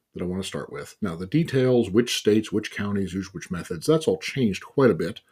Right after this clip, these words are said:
in the last seventeen years, and some of those methods, like mechanical lever-based counting machines, they, they don't even exist anymore.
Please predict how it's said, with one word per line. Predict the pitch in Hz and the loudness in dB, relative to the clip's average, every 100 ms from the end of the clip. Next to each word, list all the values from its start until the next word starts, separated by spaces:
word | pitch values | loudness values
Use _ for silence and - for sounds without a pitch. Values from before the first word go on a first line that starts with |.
| _ _ _ _ _ _ | _ _ _ _ _ _
in | 107 90 | -4 -4
the | 80 | -4
last | 78 - | -6 -6
seventeen | 78 73 82 69 | -6 -8 -10 -10
years, | - - 131 | -8 -4 -4
and | 78 | -2
some | - 160 | 2 2
of | |
those | 71 - | 2 -2
methods, | 76 - 78 107 - | -6 -6 -8 -8 -8
like | 71 - | -10 -12
mechanical | 71 - 90 87 85 78 | -16 -12 -10 -8 -8 -8
lever-based | 80 87 85 80 78 | -8 -8 -8 -8 -8
counting | - 95 78 | -6 -6 -6
machines, | 73 73 73 | -8 -10 -8
they, | 82 120 | -4 -4
they | |
don't | - 110 101 | -2 -2 -2
even | 78 | -4
exist | 78 92 131 - | -4 2 2 0
anymore. | - - - | -14 -14 -18